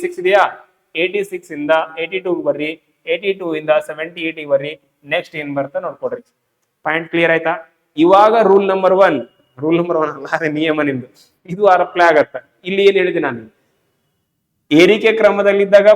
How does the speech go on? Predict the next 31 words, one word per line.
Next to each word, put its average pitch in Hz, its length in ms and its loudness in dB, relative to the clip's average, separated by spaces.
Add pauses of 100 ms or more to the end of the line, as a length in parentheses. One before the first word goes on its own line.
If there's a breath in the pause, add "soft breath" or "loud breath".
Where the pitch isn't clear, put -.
ಪ್ಲಸ್ 180 240 0
ಅಲ್ಲಿ 170 160 -2
ಇರ್ಬೇಕು. 139 300 -4 (520)
ಅಪ್ಲೈ 175 220 2
ಆಗತ್ತಾ? 190 260 4 (360)
ಆಗಲ್ಲ. 156 180 2 (340)
ಇಳಿಕೆ 226 300 2
ಆಗ್ತಾ 220 240 0
ಇದೆ 156 160 2
ಅಲ್ಲ 214 80 2 (100)
ಇಲ್ಲಿ, 127 140 -2 (440)
ಹಾಗಾಗಿ 202 340 4 (100)
ನೀವೇನ್ 214 280 0
ಮಾಡ್ಬೇಕು 196 300 4
ಸರ್? 156 160 -4
ಸೆಕೆಂಡ್ 208 240 -2
ಒನ್ 190 80 0
ನೋಡಿ, 131 120 -4 (340)
ಇಳಿಕೆ 214 340 6
ಕ್ರಮದಲ್ಲಿ 208 440 0
ಒಂದು 160 180 -2
ಭಾಗಾಕಾರ 170 400 6
ಆಗ್ಬೇಕು, 208 280 2
ಒಂದು 214 180 -8
ಮೈನಸ್ 208 300 -2
ಆಗ್ಬೇಕು. 180 220 -4 (320)
ಭಾಗಾಕಾರ 185 340 4 (120)
ಯಾವಾಗ 220 240 6
ಆಗ್ತಿತ್ತು? 208 340 -6
ಅದು 147 80 0 (340)
ಡಿಫರೆನ್ಸ್ 226 340 0